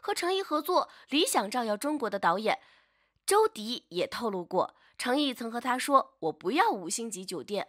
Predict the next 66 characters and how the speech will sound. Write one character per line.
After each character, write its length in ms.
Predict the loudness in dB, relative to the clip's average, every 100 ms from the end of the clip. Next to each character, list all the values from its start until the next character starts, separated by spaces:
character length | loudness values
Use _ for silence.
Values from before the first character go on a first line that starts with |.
| -6
我 120 | -8
不 120 | -2
要 120 | 0 0
房 220 | -4 -8
车， 320 | -4 -2 -2 -4 -4
我 100 | -4
不 100 | -2
要 100 | -2
任 220 | 0 -2
何 120 | -4
的 100 | -8
特 160 | -8 -10
殊 120 | -8
待 200 | -4 -4
遇， 220 | -4 -10 _ -20 -12
你 180 | -6 -4
们 200 | -4 -2
住 160 | -2 -2
哪 160 | -4
里 200 | -8 -14 -10
我 200 | -8 -6
住 180 | -8 -8
哪 200 | -8 -8
里； 200 | -10 _
你 100 | -8
们 100 | -6
吃 240 | -4 -4 -4
什 120 | -6
么 140 | -8 -10 -10
我 160 | -8
吃 240 | -6 -6 -6
什 140 | -6
么， 160 | -6 -8 _ -20 -20 _
该 200 | 6 8
动 220 | 6 0
我 200 | 2 0
动 300 | 2 0 0 0
我， 220 | -4 0
该 140 | 0 0
饿 220 | -2 -4
我 200 | -4 -4
饿 160 | -2 -2
我。” 300 | -4 -10 _ _ -10
连 240 | -2 -2 -2
剧 240 | -2 0
中 180 | -2 0
要 160 | 0
求 140 | 0 -4
头 160 | -6
发 100 | -4
要 100 | -4
剃 180 | -4 -4
短， 300 | -2 -2 -4 -6
程 180 | -10
毅 80 | -8
也 100 | -8
没 180 | -10 -10
在 160 | -8 -6
怕， 260 | -2 -4 _ _ -20 -6
为 120 | 0
了 80 | 0
角 160 | 0 -2
色 300 | 0 0 0
都 200 | 0 2
可 160 | 0 -10
以， 160 | -10